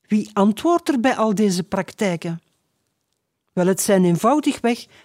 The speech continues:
die fameuze geesten uit de astrale wereld. En wat beschrijven die geesten als ze in contact treden tijdens seances of tijdens een bezoek aan een medium? De astrale wereld, want dat is het enige wat ze kennen.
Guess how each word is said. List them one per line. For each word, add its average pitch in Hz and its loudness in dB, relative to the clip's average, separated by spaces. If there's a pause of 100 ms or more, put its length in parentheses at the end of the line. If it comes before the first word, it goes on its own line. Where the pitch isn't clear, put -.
(100)
die 214 -2
fameuze 220 0
geesten 208 -2
uit 185 -4
de 185 -6
astrale 185 -4
wereld. 175 -6 (1080)
En 240 -2
wat 254 0
beschrijven 302 0
die 214 0
geesten 156 0 (240)
als 208 -2
ze 226 -4
in 208 2
contact 202 -2
treden 202 0
tijdens 190 -2
seances 175 -2
of 180 -6
tijdens 196 0
een 190 2
bezoek 196 -2
aan 175 2
een 175 2
medium? 175 0 (960)
De - -4
astrale 151 -4
wereld, 185 -2 (420)
want 185 -2
dat 220 -2
is 190 0
het 151 -4
enige 196 2
wat 185 -2
ze - -6
kennen. 226 0